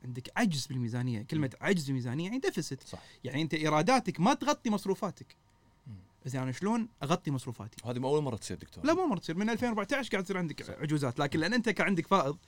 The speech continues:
Speaker 2: إي.
Speaker 1: قاعد تاخذ من الفائض،
Speaker 2: إي.
Speaker 1: من الاحتياطي العام اللي عادي تاخذ منه،
Speaker 2: إي.
Speaker 1: من الكرنت account مالك، حسابك الجاري، قاعد
Speaker 2: إي.
Speaker 1: تسكر فيها
Speaker 2: صح.
Speaker 1: ال-،
Speaker 2: قاعد يزيد.
Speaker 1: العجوزات.
Speaker 2: إي.
Speaker 1: قاعد تسكر عجوزات.
Speaker 2: إي.
Speaker 1: بس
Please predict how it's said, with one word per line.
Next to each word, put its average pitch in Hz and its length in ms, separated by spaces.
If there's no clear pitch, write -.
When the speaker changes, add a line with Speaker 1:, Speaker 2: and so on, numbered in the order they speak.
Speaker 2:
إي. 85 480
Speaker 1:
قاعد 143 160
تاخذ 208 300
من 180 80
الفائض، 170 300
Speaker 2:
إي. 156 60
Speaker 1:
من 160 60
الاحتياطي 180 320
العام 156 240
اللي 147 120
عادي 202 160
تاخذ 147 220
منه، 131 260
Speaker 2:
إي. 95 140
Speaker 1:
من 160 60
الكرنت 165 380
account 139 280
مالك، 123 200
حسابك 139 260
الجاري، 131 300
قاعد 208 180
Speaker 2:
إي. 202 40
Speaker 1:
تسكر 208 260
فيها 175 380
Speaker 2:
صح. - 140
Speaker 1:
ال-، 131 100
Speaker 2:
قاعد 110 120
يزيد. 113 120
Speaker 1:
العجوزات. 156 460
Speaker 2:
إي. 92 60
Speaker 1:
قاعد 165 240
تسكر 226 200
عجوزات. 139 340
Speaker 2:
إي. - 60
Speaker 1:
بس 123 140